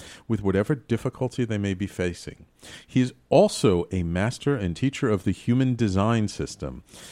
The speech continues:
uh, quite a fascinating system that I discovered years ago, but never really had a chance to talk about on the show today. So I'm really excited that we're really gonna focus on that. And it's a system that's kinda like a hybrid between astrology, I Ching, with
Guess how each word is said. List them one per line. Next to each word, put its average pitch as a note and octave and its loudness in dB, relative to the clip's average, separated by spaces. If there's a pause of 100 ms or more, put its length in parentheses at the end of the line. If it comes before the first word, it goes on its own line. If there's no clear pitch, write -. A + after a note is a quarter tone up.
(160)
uh, F#2 -2
quite F3+ 2
a D3 2
fascinating D#3 2
system C#3 0
that A2+ 4
I G2+ 4
discovered A2 -2
years A#2+ 2
ago, B2+ 4
but A#2 0
never D#3 0
really F3+ 0
had D3 0
a C3+ -4
chance - -6
to A#2+ -18
talk - -4
about G2 0
on G2 0
the G2+ -2
show C3+ 0
today. E2+ -2
So G2+ -4
I'm G2+ -4
really C3+ -2
excited A2 -2
that G2 -4
we're G2+ -4
really G#2 0
gonna G2 -2
focus - 0
on D#2 -4
that. C2+ -14 (520)
And G3+ 0
it's A3 0
a G3 0
system A#3+ 0
that's F#3 2
kinda E3 2
like D3 2
a G#2+ 0
hybrid C3 4
between F2+ 0
astrology, C3+ 0
I E2+ -4
Ching, C#3 2
with E2 0